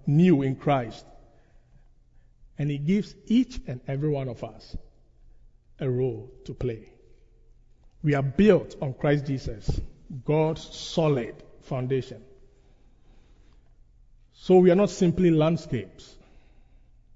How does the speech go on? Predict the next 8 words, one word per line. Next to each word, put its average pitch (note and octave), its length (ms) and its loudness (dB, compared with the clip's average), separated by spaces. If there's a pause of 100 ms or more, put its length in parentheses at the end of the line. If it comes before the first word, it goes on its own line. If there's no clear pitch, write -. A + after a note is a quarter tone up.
(1040)
We C3+ 140 -4
are - 20 -4
not E3 140 -4
simply D3 340 -4
part D3+ 320 -10
of B2 140 -10
the A2+ 80 -10
furniture. A#2 540 -10